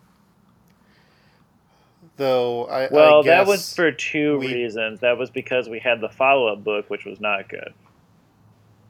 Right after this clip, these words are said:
Speaker 2: So that universe was punished.
Speaker 1: Oh, yeah, no, that follow-up was, yeah.
Speaker 2: That was, like, with the one with, like, the Spanish pirate and the floating ship.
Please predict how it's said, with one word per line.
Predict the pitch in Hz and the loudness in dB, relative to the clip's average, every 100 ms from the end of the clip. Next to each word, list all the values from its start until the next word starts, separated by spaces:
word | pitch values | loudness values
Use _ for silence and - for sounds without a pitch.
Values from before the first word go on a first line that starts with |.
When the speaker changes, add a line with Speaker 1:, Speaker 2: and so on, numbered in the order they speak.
| _ _ _ _ _ _ | _ _ _ _ _ _
Speaker 2:
So | - | -2
that | 123 120 | 0 0
universe | 113 120 110 107 - | -2 -8 -6 -6 -8
was | 101 | -14
punished. | - - - - - - _ _ _ _ - | -12 -12 -10 -14 -14 -20 _ _ _ _ 0
Speaker 1:
Oh, | 160 | 2
yeah, | 147 143 131 | 4 4 2
no, | 127 | 2
that | 127 165 | 0 0
follow-up | - 127 127 117 107 104 | 0 -2 -2 -4 -8 -12
was, | 98 - - _ _ _ _ _ _ _ _ _ _ _ _ _ _ _ _ _ _ | -16 -16 -20 _ _ _ _ _ _ _ _ _ _ _ _ _ _ _ _ _ _
yeah. | 135 131 131 120 113 - _ _ _ - | -10 -4 -2 -2 -6 -10 _ _ _ -2
Speaker 2:
That | |
was, | 147 | 2
like, | 190 | 2
with | 165 | 4
the | 151 | 4
one | 151 | 4
with, | 139 | 2
like, | 131 | -2
the | |
Spanish | - - 123 127 113 | -8 -6 -4 -4 -6
pirate | - 113 113 117 110 | -6 -2 0 -2 -4
and | 117 | -10
the | |
floating | 110 - 120 113 110 | -12 -6 -4 -2 -4
ship. | 107 - 107 - | -8 -6 -6 -6